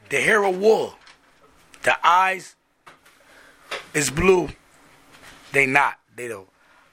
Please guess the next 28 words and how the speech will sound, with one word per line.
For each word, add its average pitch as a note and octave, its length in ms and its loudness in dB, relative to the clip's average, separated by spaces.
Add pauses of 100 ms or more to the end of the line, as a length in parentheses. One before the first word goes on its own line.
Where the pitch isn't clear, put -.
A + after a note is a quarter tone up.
eyes D3+ 380 2
of G#2 100 -14
fire. C#3 500 -4 (1160)
Don't C#3 160 -2
believe D#3+ 360 0
everything C#3+ 400 0
y'all B2+ 160 -2
see. C#3 280 -6 (920)
Try C#4 300 4
him. A#2+ 160 -8 (260)
He'll C4+ 200 -6
show A#3 220 0
you A3 200 -8 (120)
who F3+ 140 -6
he G#3 160 -4
is. G#3 260 0 (540)
He D#3 140 -12
definitely G#3+ 440 0
will. A3 280 2 (1300)
He'll A3 200 0
show B3 260 0
you. C3 220 -12 (480)
His - 260 -10
eyes F3+ 540 0
is C3 120 -16
made F3 220 -6
of F3 80 -6
fire. G3 480 -2